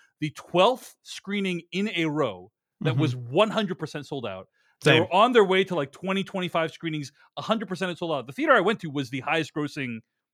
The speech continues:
Speaker 1: theater for Oppenheimer that wasn't a part of a chain in the country, apparently. Uh, and that, that does not happen just from Barbenheimer. That happens because people think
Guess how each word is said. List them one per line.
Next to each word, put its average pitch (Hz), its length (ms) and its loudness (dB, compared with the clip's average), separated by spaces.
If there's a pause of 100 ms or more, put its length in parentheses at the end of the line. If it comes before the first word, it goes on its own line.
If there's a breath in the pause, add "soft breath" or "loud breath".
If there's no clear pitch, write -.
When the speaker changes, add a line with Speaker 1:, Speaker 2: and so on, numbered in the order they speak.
(460)
Speaker 1:
theater 180 320 6
for 156 280 6
Oppenheimer 131 560 4
that 127 140 -2
wasn't 127 220 -2
a 107 40 -6
part 127 200 0
of 98 60 -8
a 104 40 -12
chain 98 440 -10 (280)
in - 120 -4
the 120 60 -2
country, 180 320 0
apparently. 110 520 -2 (520)
Uh, 151 400 0
and 175 480 0 (800)
that, 208 320 0 (100)
that 262 160 2
does 320 140 -4
not 285 100 2
happen 220 280 0
just 185 180 -2
from 170 160 -4
Barbenheimer. 110 500 -8
That 196 160 -2
happens 202 360 -2
because 156 400 -4
people 175 280 -6
think 151 360 -6